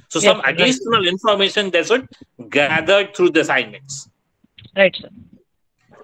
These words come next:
Speaker 1: The assignments are given in the group so that the group activity can be tested. A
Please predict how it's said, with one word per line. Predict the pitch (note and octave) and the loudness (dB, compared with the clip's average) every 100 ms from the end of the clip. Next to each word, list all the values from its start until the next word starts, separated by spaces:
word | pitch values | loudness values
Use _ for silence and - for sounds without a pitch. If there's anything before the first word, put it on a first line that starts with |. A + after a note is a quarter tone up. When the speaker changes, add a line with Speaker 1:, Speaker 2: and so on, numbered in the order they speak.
| - - - - _ _ _ _ - _ _ - _ _ _ _ _ _ _ _ - | -20 -20 -20 -20 _ _ _ _ -20 _ _ -20 _ _ _ _ _ _ _ _ -2
Speaker 1:
The | F3+ | 0
assignments | F#3+ G#3 A3 A3+ A3+ | 0 -2 -2 -2 -2
are | G3 | -2
given | F3 F#3 G#3 | -2 2 2
in | F#3+ | 2
the | E3+ | -2
group | D#3 F3 - _ _ _ _ _ | 2 2 0 _ _ _ _ _
so | - F3+ | -4 -2
that | F#3 F#3 D#3+ | 0 -2 0
the | G#3+ G#3 _ - | 0 -2 _ -2
group | D#3 A#3+ C4 | 2 2 2
activity | D#3+ D#3+ - A3+ A#3 A#3+ | -4 -4 -2 -2 0 -2
can | G#3 E3+ D#3+ | -2 -2 0
be | A#3+ C4+ _ _ _ - | -2 -4 _ _ _ -4
tested. | G#3+ G3 - G2+ - _ _ _ _ _ - - | -2 -2 -4 -6 -6 _ _ _ _ _ -20 -8
A | - | -8